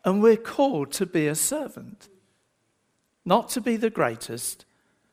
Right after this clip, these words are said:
but to serve. And Jesus said, "He who wants to be the greatest must serve." That's exactly what Jesus did when he came to the earth. And outside of work,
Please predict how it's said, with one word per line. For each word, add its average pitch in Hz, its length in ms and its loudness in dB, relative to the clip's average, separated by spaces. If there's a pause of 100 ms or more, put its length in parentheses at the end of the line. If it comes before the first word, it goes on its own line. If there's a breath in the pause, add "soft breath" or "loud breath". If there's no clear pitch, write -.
(120)
but 143 200 -4
to - 120 -8
serve. 147 720 -6 (800)
And 170 160 -2
Jesus 185 300 2
said, 175 180 2
"He 214 160 0
who 226 80 -2
wants 214 240 -2
to 208 40 -14
be 220 80 -4
the 185 120 -4
greatest 175 480 -6 (1000)
must 131 160 -8
serve." - 520 -8 (360)
That's 165 260 -2
exactly 151 760 -4
what 123 240 -14
Jesus 131 400 -12
did 120 380 -14 (560)
when 139 140 -6
he 139 120 -6
came 120 360 -8 (280 soft breath)
to - 140 -6
the 139 160 -4
earth. 131 360 -8 (680 loud breath)
And 214 100 6
outside 277 800 4
of 240 220 0
work, 135 680 -6